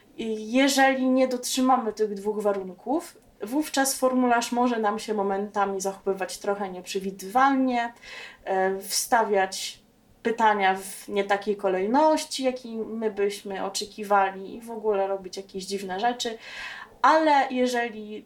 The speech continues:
te dwa warunki będą zachowane, to raczej powinien nam się zachowywać tak, jak właśnie tego oczekujemy i nie powinno być większych kłopotów.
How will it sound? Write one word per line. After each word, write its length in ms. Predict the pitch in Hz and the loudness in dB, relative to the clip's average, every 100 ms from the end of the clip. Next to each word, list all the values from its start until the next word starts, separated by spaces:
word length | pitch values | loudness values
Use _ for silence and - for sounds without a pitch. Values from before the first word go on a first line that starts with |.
| _ | _
te 180 | 247 233 | -4 -2
dwa 260 | 208 226 | -4 -4
warunki 420 | 220 220 226 226 208 | 0 0 -2 -6 -4
będą 300 | 208 208 202 | -2 0 0
zachowane, 540 | 208 214 202 247 254 | -2 -2 0 2 2
to 220 | 247 226 | 2 4
raczej 400 | 247 262 - 214 | 6 6 2 -4
powinien 580 | - 226 233 240 196 185 - _ | -4 -4 0 0 0 -6 -14 _
nam 240 | 220 214 214 | 0 0 0
się 240 | - 208 | -6 -6
zachowywać 800 | 220 220 208 220 220 226 - - _ _ _ - - _ _ _ _ _ _ _ | -4 -4 -4 -4 -4 -4 -6 -14 _ _ _ -20 -20 _ _ _ _ _ _ _
tak, 220 | 247 247 - - | 0 0 -4 -2
jak 260 | 208 208 | -2 -2
właśnie 380 | 208 208 - 202 | 0 0 0 -4
tego 300 | 214 208 196 | -2 2 2
oczekujemy 760 | 196 202 196 196 175 175 254 311 | 2 -2 -4 -2 -2 -2 -2 -2
i 200 | - 220 | -4 -4
nie 140 | 214 | -2
powinno 460 | 214 202 202 185 180 | -2 -4 -4 -6 -8
być 200 | 180 185 | -12 -12
większych 340 | 175 - - | -12 -14 -12
kłopotów. 680 | - 170 160 156 - 311 | -6 -4 -6 -8 -4 -4